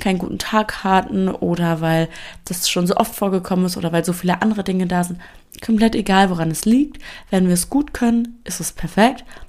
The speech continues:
Und wenn wir es mal nicht so gut können, dann sollten wir uns einmal kurz hinterfragen, so, „Hey,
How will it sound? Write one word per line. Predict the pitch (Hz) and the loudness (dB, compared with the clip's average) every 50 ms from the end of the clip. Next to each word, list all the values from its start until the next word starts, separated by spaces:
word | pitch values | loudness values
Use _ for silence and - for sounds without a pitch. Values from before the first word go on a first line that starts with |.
| - | -8
Und | - 180 | 0 2
wenn | 170 170 | 2 2
wir | 165 | 2
es | 165 - - | -2 -2 -2
mal | 165 165 | 0 2
nicht | 180 196 202 | 2 2 0
so | - 202 | -2 -2
gut | 190 190 175 180 | -2 -2 -2 -2
können, | - - 175 175 175 - - - - - - - - - - | -4 -4 -4 -4 -6 -10 -18 -20 -20 -20 -20 -20 -20 -20 -4
dann | - 190 180 175 | -2 0 2 2
sollten | 170 175 170 170 180 | 2 2 2 0 2
wir | 180 | 0
uns | 170 170 - | -2 -2 -2
einmal | - 170 175 165 | -4 -2 -2 -4
kurz | - - 180 | -4 -6 -8
hinterfragen, | - 175 170 165 - - - 170 170 170 170 170 165 160 - - - - - _ | -6 -6 -6 -6 -8 -6 -2 0 0 2 2 0 -2 -4 -6 -14 -20 -20 -20 _
so, | - - 170 160 - - - _ | -4 -4 -4 -4 -4 -10 -20 _
„Hey, | - - 190 185 185 | -8 -6 -6 -6 -6